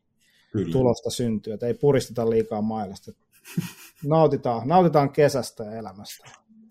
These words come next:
Speaker 2: Mut silti tehdään kova, kova, kova duuni ja tulosta.
Speaker 1: Kiitos Rami, kiitos Henri. Oli mukava keskustella ja, ja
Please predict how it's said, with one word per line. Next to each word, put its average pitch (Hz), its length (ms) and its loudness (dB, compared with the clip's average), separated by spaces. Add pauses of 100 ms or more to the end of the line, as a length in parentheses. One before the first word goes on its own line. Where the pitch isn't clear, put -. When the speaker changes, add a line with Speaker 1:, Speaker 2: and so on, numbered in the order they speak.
(360)
Speaker 2:
Mut - 100 -20
silti 131 220 2
tehdään 117 340 -4
kova, 110 480 -6
kova, 110 400 -6 (340)
kova 131 340 2
duuni 107 420 -6 (1300)
ja 113 60 -14
tulosta. - 480 -14 (680)
Speaker 1:
Kiitos 135 380 4
Rami, 120 320 4 (300)
kiitos 113 300 6
Henri. 98 380 0 (240)
Oli 113 160 4
mukava 113 320 6
keskustella 95 720 0
ja, 92 200 2 (140)
ja 95 160 -2